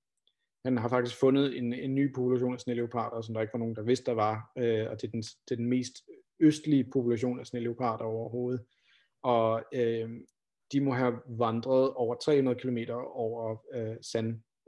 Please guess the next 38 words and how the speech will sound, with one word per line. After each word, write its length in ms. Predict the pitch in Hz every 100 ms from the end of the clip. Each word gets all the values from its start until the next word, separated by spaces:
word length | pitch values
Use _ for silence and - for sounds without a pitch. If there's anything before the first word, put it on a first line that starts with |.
| -
øh, 320 | 131 123 123 117 110 110 _ _ _ _ _ _ _ -
sandørkenen, 640 | 127 117 120 120 110 120
og 460 | - 120 117 123 135
hvor 160 | 117 117
ofte 420 | 123 131 - 156
de 100 | 143
gør 160 | 147 127
det, 460 | 139 135 139 143
og 380 | - 135 117 117
hvordan 500 | 135 143 135 127 120
og 60 | 120
hvorledes, 320 | 117 120 117
så 80 | 117
ligesom 240 | 120 127
et 60 | 117
stort 260 | - 135
spørgsmål 560 | - - 113 - 139 127
i, 220 | 113 113
i 40 | 110
sådan 160 | 120
deres 200 | 117 110
bevaring, 480 | - 120 117 123 117
så 100 | 120
han 100 | 113
var 80 | 113
faktisk 240 | 123 123
blevet 140 | 139 123
spurgt 340 | - 143 127
om, 280 | 120 120 -
om 280 | 123 120 123
det 100 | 123
var 80 |
noget, 200 | 120 120
han 60 | 123
ville 100 | 113
være 100 | 104
interesseret 540 | 101 107 - 175 160
i. 80 | 131